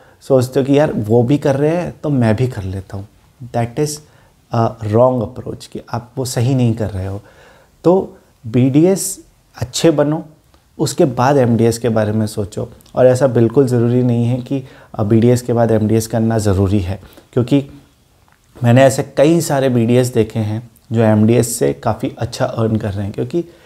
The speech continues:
वैल्यू हमेशा जो होती है वो स्किल की होती है। अगर आपकी स्किल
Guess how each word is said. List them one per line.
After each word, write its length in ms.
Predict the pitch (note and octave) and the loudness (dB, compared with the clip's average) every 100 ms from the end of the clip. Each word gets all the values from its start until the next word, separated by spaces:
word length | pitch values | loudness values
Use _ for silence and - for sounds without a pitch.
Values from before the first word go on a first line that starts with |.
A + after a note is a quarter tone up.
| _ - | _ 0
वैल्यू 400 | A#2+ B2+ D#3+ F3+ | 4 6 6 4
हमेशा 360 | D#3+ D3+ D3+ | 2 -2 -2
जो 160 | C3+ C#3 | 2 2
होती 260 | A#2 B2+ | 2 -2
है 80 | C3+ - | -8 -8
वो 100 | B2+ | -8
स्किल 380 | B2 - C3+ C3 | -8 -2 0 0
की 160 | B2+ A#2 | -2 -4
होती 300 | G2 - F#2+ | -4 -6 -10
है। 100 | F#2+ _ - _ - | -10 _ -20 _ -6
अगर 220 | A2 C3 | -2 0
आपकी 280 | C3+ - D3 | 0 -2 -6
स्किल 440 | - E3 F3 | -2 2 2